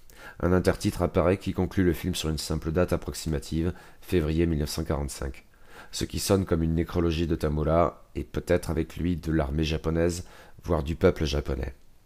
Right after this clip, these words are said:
Même si Tamura dans le film n'a pas violé le tabou du cannibalisme, même s'il a fait preuve en dernier ressort d'un ultime acte de foi,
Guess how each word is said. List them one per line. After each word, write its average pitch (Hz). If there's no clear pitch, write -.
Même 101
si 120
Tamura 110
dans 95
le 85
film 90
n'a 82
pas 95
violé 90
le 85
tabou 85
du 78
cannibalisme, 80
même 101
s'il -
a 90
fait 92
preuve 101
en 92
dernier 87
ressort 85
d'un 80
ultime 80
acte -
de 78
foi, 101